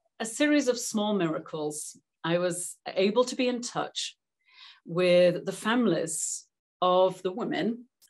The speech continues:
who'd worked at this fashion salon in Auschwitz.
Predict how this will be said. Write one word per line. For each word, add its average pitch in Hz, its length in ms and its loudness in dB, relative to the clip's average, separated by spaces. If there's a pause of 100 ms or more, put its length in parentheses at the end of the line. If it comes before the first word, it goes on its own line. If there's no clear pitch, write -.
(180)
who'd 247 160 -4
worked 226 460 0
at - 180 -10
this 180 220 -6
fashion 165 400 -6
salon 151 520 -6 (100)
in 165 160 -6
Auschwitz. - 720 -12